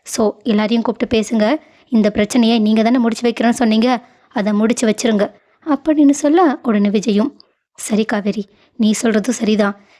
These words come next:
ஏன்னா பாட்டியும் சித்தியும் உன்கிட்ட காலையில அப்படி பேசும்போதே நான் யோசிச்சு பார்த்துருக்கணும். உன்கிட்டயே பேசும்போது அவங்க கிட்ட அவங்க எப்படி நடந்துப்பாங்கன்னு.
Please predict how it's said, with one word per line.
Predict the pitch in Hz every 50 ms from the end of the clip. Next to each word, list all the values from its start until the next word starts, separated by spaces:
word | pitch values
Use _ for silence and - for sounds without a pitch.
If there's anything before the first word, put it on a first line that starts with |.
| _ - 208
ஏன்னா | 208 196 196 196 196 208 202 202 - - _ _ _ -
பாட்டியும் | 208 196 185 196 196 - 226 208 220 226 226 214 226 277 - -
சித்தியும் | 233 214 - - 226 208 214 214 208 226 302 220
உன்கிட்ட | 202 - 226 196 240 240
காலையில | - 240 214 226 240 240 247
அப்படி | 240 240 220 233
பேசும்போதே | 214 - 214 208 - 254 226 220 220 202 208 220 240 277 247 - _ _ _ _ _
நான் | - 226 202 202 202 202
யோசிச்சு | 220 226 220 - 226 -
பார்த்துருக்கணும். | 208 202 - 240 233 - 220 214 214 - - - _ _ _ _ -
உன்கிட்டயே | 233 220 226 240 226 233 - 233 240 247
பேசும்போது | 247 247 226 226 - 240 220 220 214 220 226 226 226
அவங்க | 247 214 196 208 208
கிட்ட | 208 208 202 240 220
அவங்க | 214 214 208 208 175
எப்படி | 233 214 - - 226
நடந்துப்பாங்கன்னு. | 220 208 202 202 196 - 214 - 214 202 202 202 208 226